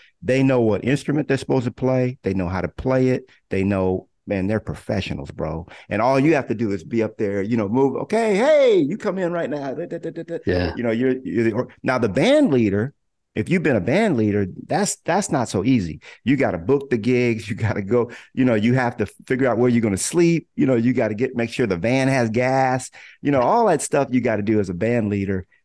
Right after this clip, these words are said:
Speaker 2: Sure.
Speaker 1: Uh, and the band, you know, they're, they're not doing anything but sleeping and getting up to play, right? They, or, or,
Speaker 2: Yeah.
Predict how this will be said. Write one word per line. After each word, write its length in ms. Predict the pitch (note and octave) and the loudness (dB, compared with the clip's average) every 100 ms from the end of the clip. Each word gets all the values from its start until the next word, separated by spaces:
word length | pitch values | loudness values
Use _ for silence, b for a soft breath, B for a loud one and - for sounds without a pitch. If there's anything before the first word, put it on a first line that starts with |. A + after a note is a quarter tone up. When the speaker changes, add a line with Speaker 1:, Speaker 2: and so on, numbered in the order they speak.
| _ | _
Speaker 2:
Sure. 100 | E2+ | -2
Speaker 1:
Uh, 140 | G#2 G#2 | -2 0
and 200 | A2+ G#2+ | 0 2
the 40 | |
band, 480 | F#2+ D#3+ E3 C3+ A#2+ | 2 2 2 4 2
you 80 | B2 | 2
know, 100 | G2 | 0
they're, 180 | C#3+ | -2
they're 180 | G#2+ C3+ | 0 0
not 200 | C3 F#2+ | 0 -2
doing 240 | G2 G#2+ A2+ | 0 2 4
anything 360 | A#2 G2 G#2 | 2 2 0
but 120 | F2 | 0
sleeping 500 | - - B2+ A2+ A2 | -4 -2 0 2 0
and 120 | F#2+ F2+ | 0 0
getting 240 | A2+ G#2 | 0 0
up 100 | G2 | -2
to 80 | - | -10
play, 420 | - A#2+ F2 A1+ | -4 -2 -2 -4
right? 260 | D#2+ F#2+ F#2 | -4 -4 -2
They, 200 | A2 G2 | -2 -4
or, 260 | E2 F2+ - | -6 -12 -6
or, 120 | G2 | -4
Speaker 2:
Yeah. 180 | E2+ | -2